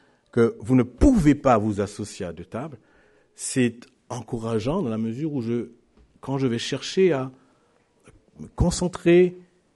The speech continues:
à rechercher la communion avec Christ, cela va m'aider à me détourner de la table des démons, des associations qui ne sont pas,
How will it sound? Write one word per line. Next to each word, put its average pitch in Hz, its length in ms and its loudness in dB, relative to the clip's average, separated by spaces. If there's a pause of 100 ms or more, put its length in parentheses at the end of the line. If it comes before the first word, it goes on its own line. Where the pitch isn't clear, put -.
(240)
à - 80 -12 (160)
rechercher 135 360 0
la 139 60 6
communion 156 440 4
avec 131 220 2
Christ, - 400 -6 (360)
cela 123 280 -2
va 120 100 0
m'aider 120 380 2
à 113 80 2
me 101 100 -2
détourner 101 760 -4 (680)
de 95 460 -2 (360)
la 87 120 -10
table 113 460 0
des 95 160 -4
démons, 98 400 -2
des 98 200 -2
associations 107 760 -2
qui 107 140 -2
ne 98 100 4
sont 98 240 -2
pas, 120 380 6